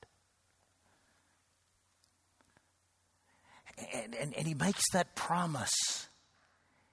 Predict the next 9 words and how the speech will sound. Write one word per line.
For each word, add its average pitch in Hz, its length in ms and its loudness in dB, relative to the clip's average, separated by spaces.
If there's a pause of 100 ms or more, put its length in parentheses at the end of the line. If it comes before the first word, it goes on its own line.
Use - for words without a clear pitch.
(480)
in 120 300 0
this 180 240 6 (420)
text - 520 6
to 131 60 0 (120)
say, 98 420 2
wherever 170 560 6
he 185 140 8
called 117 440 6
you, 82 140 -8